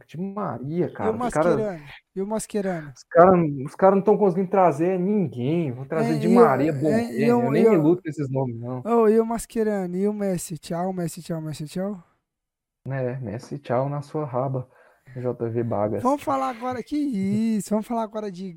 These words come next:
Speaker 2: Grêmio.
Speaker 1: Cara, não vou mentir, não assisti, não acompanhei muito
Speaker 2: Não,
Speaker 1: o jogo
Speaker 2: mas
Speaker 1: do
Speaker 2: é
Speaker 1: Grêmio,
Speaker 2: quem
Speaker 1: cara.
Speaker 2: assiste?
Speaker 1: Mas a única coisa que a
Speaker 2: Mas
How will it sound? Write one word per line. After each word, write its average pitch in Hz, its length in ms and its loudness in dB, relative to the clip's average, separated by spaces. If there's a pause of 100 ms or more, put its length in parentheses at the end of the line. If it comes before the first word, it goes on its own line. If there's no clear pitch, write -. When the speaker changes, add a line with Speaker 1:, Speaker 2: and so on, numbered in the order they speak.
Speaker 2:
Grêmio. 240 840 -2 (1500)
Speaker 1:
Cara, 240 160 2
não 214 80 4
vou 233 100 8
mentir, 214 320 2
não 220 140 2
assisti, 214 480 -2
não 208 120 -2
acompanhei 196 380 0
muito 185 260 2
Speaker 2:
Não, 190 40 -2
Speaker 1:
o 175 60 0
jogo 175 160 4
Speaker 2:
mas 180 40 0
Speaker 1:
do 185 60 2
Speaker 2:
é 185 100 6
Speaker 1:
Grêmio, 131 220 2
Speaker 2:
quem 196 200 -2
Speaker 1:
cara. 202 140 -2
Speaker 2:
assiste? 127 200 -4
Speaker 1:
Mas 160 400 6 (2000)
a - 40 -4
única 196 340 0
coisa 156 200 2
que 160 60 -2
a 143 40 -2
Speaker 2:
Mas 151 40 -6